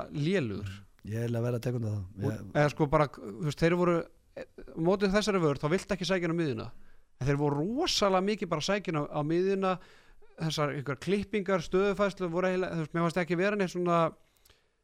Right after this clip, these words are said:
Speaker 1: flæði eða, þú veist, það var engin hugmynd á bak við þetta sem var að gera, sko.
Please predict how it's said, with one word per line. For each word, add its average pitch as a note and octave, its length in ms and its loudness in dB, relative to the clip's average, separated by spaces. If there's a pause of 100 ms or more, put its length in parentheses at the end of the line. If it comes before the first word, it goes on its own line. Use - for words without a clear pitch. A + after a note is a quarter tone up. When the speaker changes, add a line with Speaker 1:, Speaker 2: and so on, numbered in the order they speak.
(760)
Speaker 1:
flæði G3+ 480 4 (120)
eða, E3 240 4
þú E3 80 0
veist, - 160 -6
það E3 160 -6
var E3 140 2
engin D3 160 0
hugmynd G#3+ 420 2
á - 80 -6
bak B3 240 2
við D#3 140 2
þetta C#3 160 -4
sem D3 100 -4
var D3 140 -2
að F3 80 -8
gera, A#3 180 -6
sko. - 160 -20